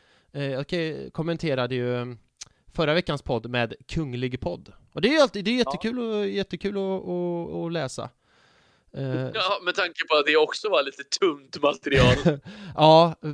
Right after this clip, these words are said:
Speaker 1: det är sant. Nej, men då summerade vi ju, han heter ett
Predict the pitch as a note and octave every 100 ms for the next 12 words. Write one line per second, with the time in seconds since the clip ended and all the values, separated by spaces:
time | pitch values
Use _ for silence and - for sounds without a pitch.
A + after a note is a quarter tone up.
0 | - _ _ C3+ D#3+ - D3+ A2+ - D#3
1 | F3+ E3+ D3 G#3 C4 G#3 E3 D#3 D#3+ D#3
2 | D#3+ E3+ D#3+ E3 F#3 E3+ - -